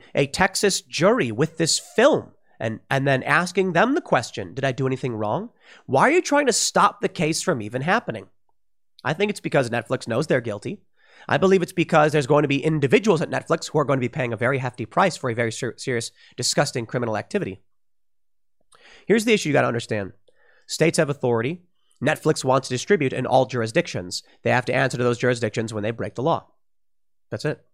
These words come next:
I don't live in Texas. Um,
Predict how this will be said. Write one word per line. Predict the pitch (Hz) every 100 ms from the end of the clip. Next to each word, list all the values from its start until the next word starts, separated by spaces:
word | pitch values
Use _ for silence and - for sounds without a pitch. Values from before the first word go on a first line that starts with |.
| _ _ _ _ _ - - - _ _ _ _ -
I | 240
don't | 233
live | 214
in |
Texas. | 160 147 135 120 - - _ _ _ _ _ _ -
Um, | 143 123 113 104